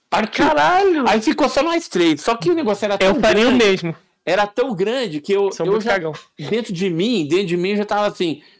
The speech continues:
Speaker 1: "Meu, vamos sair daqui, porque se esse negócio vier pra cá, vai pegar nós e não vai fi-, sobrar ninguém pra contar a história." E aí eu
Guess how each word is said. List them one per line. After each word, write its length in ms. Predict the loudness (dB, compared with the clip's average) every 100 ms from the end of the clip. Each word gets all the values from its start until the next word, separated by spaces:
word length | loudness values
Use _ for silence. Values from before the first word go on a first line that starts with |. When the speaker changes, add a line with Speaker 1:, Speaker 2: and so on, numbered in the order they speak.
| _
Speaker 1:
"Meu, 320 | -2 2 2 0 -6 -6
vamos 280 | -2 0 0
sair 220 | 0 2
daqui, 260 | 2 0 -4
porque 160 | -4 -4
se 100 | -2
esse 160 | 0
negócio 420 | 0 2 0 0
vier 200 | 0 0
pra 200 | 0 -2
cá, 260 | -2 -2 -2
vai 120 | -2
pegar 300 | -4 -2 -2
nós 420 | 0 -2 -2 -4 -12 _ _ -2
e 120 | 0
não 100 | 2
vai 160 | 0 -2
fi-, 160 | -4
sobrar 380 | -2 -2 0 0
ninguém 340 | 0 0 0 -2
pra 120 | -4
contar 240 | -4 -4
a 40 | -4
história." 540 | -4 -2 0 0 -4 _ _ _ _ _ _ -2
E 120 | 2
aí 220 | 4 4
eu 180 | 2 0